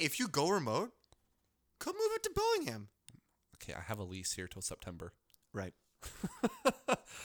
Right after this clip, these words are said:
Speaker 1: Sublease it.
Speaker 2: I'm, no, I'll come visit you more. How's
Speaker 1: Yeah.
Speaker 2: that?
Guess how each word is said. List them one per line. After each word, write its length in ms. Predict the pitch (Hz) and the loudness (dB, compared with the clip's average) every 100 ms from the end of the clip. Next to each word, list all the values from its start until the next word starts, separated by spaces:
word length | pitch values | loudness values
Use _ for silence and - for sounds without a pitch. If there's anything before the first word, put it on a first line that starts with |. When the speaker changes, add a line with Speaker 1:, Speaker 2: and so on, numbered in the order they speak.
| - | -2
Speaker 1:
Sublease 460 | - 202 131 101 - | 2 2 2 -2 -4
it. 100 | 95 - - _ _ _ _ _ - | -12 -18 -20 _ _ _ _ _ -12
Speaker 2:
I'm, 200 | 123 117 - - - - _ _ _ 110 | -10 -10 -14 -20 -20 -20 _ _ _ -8
no, 200 | 87 - | -8 -2
I'll 80 | 135 | -2
come 180 | 165 101 | 0 -2
visit 260 | 143 165 | 0 0
you 120 | 120 | -4
more. 280 | 90 85 107 - - _ _ _ - | -6 -8 -8 -14 -20 _ _ _ -8
How's 160 | 117 92 | -4 -2
Speaker 1:
Yeah. 80 | |
Speaker 2:
that? 140 | 78 | -4